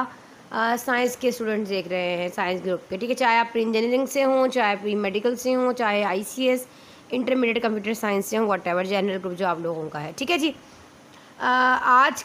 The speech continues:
का पहले तो सबसे पहले मैं जो model paper आपको दिखा रही हूँ, आप पहले एक model paper एक नज़र देख लें। ये मैं पूरा पीडीएफ़ आप लोगों को description में दे दूँगी,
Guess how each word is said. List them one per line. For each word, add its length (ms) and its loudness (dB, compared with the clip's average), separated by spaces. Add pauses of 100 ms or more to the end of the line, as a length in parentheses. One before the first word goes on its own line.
का 400 6
पहले 280 0
तो 100 -4
सबसे 220 -4
पहले 280 2
मैं 280 2
जो 100 0
model 260 2
paper 200 0
आपको 240 -2
दिखा 320 0
रही 180 0
हूँ, 140 0
आप 120 0
पहले 140 0
एक 80 0
model 240 -2
paper 200 -2
एक 100 -2
नज़र 180 -2
देख 200 -4
लें। 100 0
ये 120 2
मैं 160 0
पूरा 180 0
पीडीएफ़ 360 -4
आप 140 -2
लोगों 160 -4
को 60 -4
description 400 -8
में 140 -6
दे 80 -2
दूँगी, 300 -4